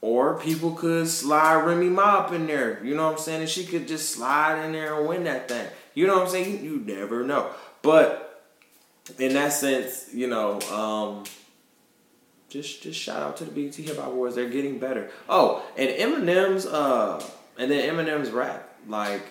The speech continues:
a lot of people, uh, <laughs> white America was, <laughs> was mad as hell at that rap. They was mad. They was like, "Oh no." <laughs> They was like, "Oh no." We was like, "Oh no, we can't be Eminem fans anymore."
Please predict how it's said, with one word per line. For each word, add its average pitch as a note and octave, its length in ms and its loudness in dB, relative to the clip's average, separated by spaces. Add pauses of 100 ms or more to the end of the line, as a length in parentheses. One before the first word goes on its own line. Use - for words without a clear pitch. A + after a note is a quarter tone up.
(720)
a B2 60 0
lot E3 220 8
of E3+ 80 2
people, D#3 320 2
uh, - 1080 -8 (220)
<laughs> - 160 -20
white D#3+ 220 6
America C3+ 520 2
was, - 160 -8
<laughs> G#2 720 -10
was G2 140 -6
mad A#2 260 0
as B2+ 80 -2
hell B2 220 0
at G2 100 -6
that F2+ 100 -6
rap. G2+ 440 -8 (100)
They A#2 220 -2
was A#2 160 0
mad. G2+ 340 -6
They A#2 120 -6
was A#2 140 -6
like, F#2 200 -10
"Oh A2 100 -8
no." F2 220 -14 (1120)
<laughs> B2+ 220 -4
They A#2 140 -10
was A2 120 -12
like, G#2+ 140 -18
"Oh G#2 120 -14
no." - 300 -18 (840)
We A2+ 80 -8
was G2+ 100 -10
like, F#2+ 160 -14
"Oh G2+ 60 -12
no, G2+ 100 -12
we G#2 140 -10
can't F#2 240 -14
be F#2+ 140 -8
Eminem F#2+ 380 -14
fans D2+ 280 -16
anymore." E2 300 -16